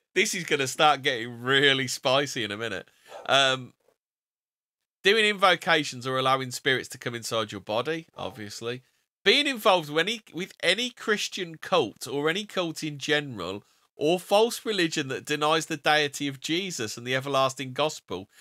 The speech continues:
which includes Jehovah's Witnesses, Mormonism, Scientology, Roman Catholicism, Islam, Black Hebrew Israelite, Freema-, Freemasonry,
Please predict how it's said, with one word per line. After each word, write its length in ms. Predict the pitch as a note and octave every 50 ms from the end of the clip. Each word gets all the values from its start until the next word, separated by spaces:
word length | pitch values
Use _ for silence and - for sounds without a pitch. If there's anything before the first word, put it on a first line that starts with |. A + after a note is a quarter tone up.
| - - _ -
which 180 | C#3+ C3+ - E3+
includes 840 | D#3 D3 C#3+ - - G3 A#3 A#3 F3 A2+ F#2 G#2 B2 C3 - - - _ _ _ _
Jehovah's 400 | - D#3+ D3 D3 D#3 D3+ D3+ C#3+
Witnesses, 540 | D#3 D#3 D3 - - - - A2 G#2+ A2 -
Mormonism, 560 | C3 C#3+ D#3 E3 D#3 C#3 A2+ G#2+ G#2+ A2+ A2+ A2
Scientology, 840 | - - F3+ F#3+ G3 E3+ - D#3 C3 A#2+ A2+ A2 - A#2 A2+ A2+
Roman 320 | C3 C#3 D#3 D#3+ D#3+ D3+
Catholicism, 840 | C3+ - - - D3 C3 A#2+ G#2 - - - A2+ A2+ G2+ G#2 G#2 G#2+ - - - - -
Islam, 540 | - D#3 G3+ A#3 G#3+ - G3 D#3+ C3+ B2+ C3 C3
Black 300 | D#3+ F#3 G#3 G3+ - -
Hebrew 420 | - A#3 A3 G#3 G#3+ F#3+ F3 E3+
Israelite, 840 | F3 F3+ F3 - - F3+ E3+ D#3+ D3+ - C#3+ B2 A#2 A2+ A2+ D2 -
Freema-, 680 | - - E3+ F#3 G#3+ B3 A#3 G#3 F3+ D#3 B2+ A2 D#2+ F#2+
Freemasonry, 920 | - D3+ E3 F3+ F3+ D#3 C#3 A#2 A2 A2 - - A2 A2 A2+ B2 A#2+